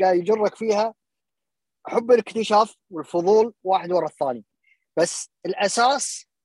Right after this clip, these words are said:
كان حسين الحداد والمجموعة اللي معاه. هم اللي هيئوا لك شخص مبصر، هيئ لك البيئة بشكل صحيح، وضح لك بعض الأمور، ما غ-، ما،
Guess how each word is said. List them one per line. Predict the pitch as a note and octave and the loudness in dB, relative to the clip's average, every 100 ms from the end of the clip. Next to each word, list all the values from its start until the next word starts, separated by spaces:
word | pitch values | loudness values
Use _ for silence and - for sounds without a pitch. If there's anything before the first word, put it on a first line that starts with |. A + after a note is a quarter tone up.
| _ _ _ _ - | _ _ _ _ -6
كان | E3+ | -6
حسين | F3 - G3 | -4 -2 -2
الحداد | E3+ E3 D#3+ F#3 - _ _ _ _ _ _ _ _ - | -2 -4 2 2 0 _ _ _ _ _ _ _ _ -8
والمجموعة | D#3 E3+ F3 G3+ F#3+ | -4 -2 0 0 2
اللي | F#3+ | 0
معاه. | E3 D3 C3 G#2+ _ _ _ _ _ _ _ _ _ - | 0 -2 -4 -8 _ _ _ _ _ _ _ _ _ -4
هم | C#4+ C#4+ A#3+ G3+ A3 _ _ _ - | -4 -2 -2 -2 -4 _ _ _ -12
اللي | D#3 E3+ F3 F#3+ | -8 -2 -2 -2
هيئوا | F3 G3 F#3+ G#3+ | -4 -2 -2 -2
لك | F#3 - | -2 -2
شخص | A#3 - - - _ _ _ _ - | -6 -6 -10 -18 _ _ _ _ -8
مبصر، | G3 G3 F#3+ D#3 | -6 -4 -4 -4
هيئ | D#3 G3+ G3 | -2 0 0
لك | G3+ - | -2 -4
البيئة | F#3 G3 F#3 C3 | -6 -4 -6 -6
بشكل | - G3 F#3 | -8 -6 -6
صحيح، | E3+ D#3+ F3 B3 _ _ _ _ _ _ _ - | -8 -6 -4 -6 _ _ _ _ _ _ _ -4
وضح | D3 D3 G2+ | -2 2 0
لك | G3+ F#3+ | 0 0
بعض | G3+ F3+ F#3 | 2 2 2
الأمور، | F#3+ E3 F#3+ B3+ _ _ _ _ _ _ _ | 0 0 -2 -2 _ _ _ _ _ _ _
ما | C#3+ E3+ | -4 2
غ-، | G#3+ G#3 G3 F#3 | 2 2 -4 -8
ما، | F3 F3 F#3+ A3 A3 G#3+ | -12 -4 0 4 4 4